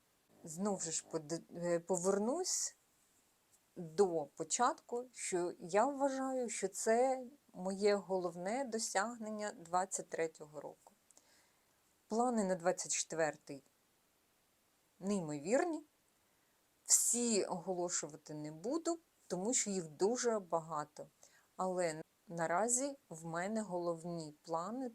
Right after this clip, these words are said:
це виконувати якісь, е, поте-, поточні пр-, потреби, тобто, е, зв'язати шкарпетки,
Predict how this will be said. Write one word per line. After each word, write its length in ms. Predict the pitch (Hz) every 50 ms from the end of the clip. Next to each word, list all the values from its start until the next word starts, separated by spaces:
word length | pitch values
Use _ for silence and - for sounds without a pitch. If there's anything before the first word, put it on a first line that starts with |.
| -
це 480 | - - - - 180 180 175 190 220 233 - _ _ _ _ -
виконувати 1080 | - 165 175 - - - - 180 190 202 214 208 202 196 196 - - 196 185 180 190 - _ _ _ _ _ _ -
якісь, 680 | 165 170 170 170 - - 185 190 196 190 - - -
е, 300 | 170 175 170 165 165 165 - _ _ _ _ _ _
поте-, 440 | - 185 175 - - 214 202 196 202 - _ -
поточні 580 | 208 202 208 - 214 240 233 - - 214 202
пр-, 260 | 196 - - 185 - - -
потреби, 600 | - 214 - - 190 185 180 170 151 147 151 151 - -
тобто, 520 | - 185 180 170 - _ - - 151 151 151 _ - - - - - - - _ -
е, 300 | 165 160 156 160 165 156
зв'язати 520 | 156 151 175 180 170 180 175 175 - 160 160
шкарпетки, 920 | - - - - - - _ - 220 277 294 - _ - - 285 294 311